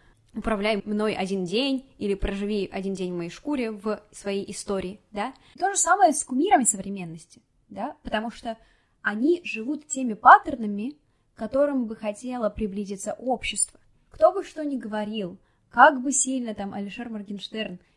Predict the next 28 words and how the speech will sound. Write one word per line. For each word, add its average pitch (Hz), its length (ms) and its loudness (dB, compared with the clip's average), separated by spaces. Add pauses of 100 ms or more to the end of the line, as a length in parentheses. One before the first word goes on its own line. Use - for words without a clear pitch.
(140)
не 220 140 -4
признавал 226 460 4
свою 220 300 -4
аудиторию 208 420 -4
тупой, 240 480 2 (240)
как 226 280 -2
бы 202 80 -6
там 196 300 -2 (320)
сильно 233 480 2
и 196 220 -2
истошно 214 420 -8
не 196 140 -10
вопила 202 360 -6
инстасамка, 196 600 -10
говоря, 180 240 -8
что - 180 -14
обслуживающий 196 460 -10
персонал 202 340 -14
должен 190 260 -12
вести 190 200 -16
себя 190 320 -10 (340)
определенным 196 580 -8
образом, 226 380 -4 (400)
они 214 220 -6
точно 214 340 -10
так 247 260 4
же 233 120 2
вынуждены 202 640 -2